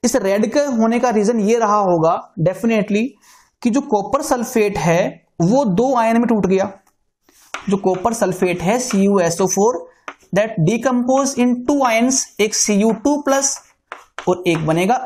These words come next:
एस ओ फ़ोर टू माइनस। अब जब current यहाँ पे stabilize हो गया था, current यहाँ फ्लो कर रहा था,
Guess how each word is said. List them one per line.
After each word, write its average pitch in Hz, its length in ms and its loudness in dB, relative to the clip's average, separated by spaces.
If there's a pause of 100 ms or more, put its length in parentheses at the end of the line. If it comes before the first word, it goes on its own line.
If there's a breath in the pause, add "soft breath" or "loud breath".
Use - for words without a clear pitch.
एस 175 280 0
ओ 190 80 2
फ़ोर 220 380 0 (320)
टू 262 100 2
माइनस। 131 480 -4 (840 loud breath)
अब 190 140 0
जब 262 280 -2
current 254 340 0
यहाँ 233 360 2
पे 285 360 -2
stabilize 240 480 0
हो 208 100 2
गया 214 200 0
था, - 520 -4
current 240 320 0
यहाँ 247 180 2
फ्लो 226 220 0
कर 190 180 -2
रहा 165 180 2
था, 165 360 -4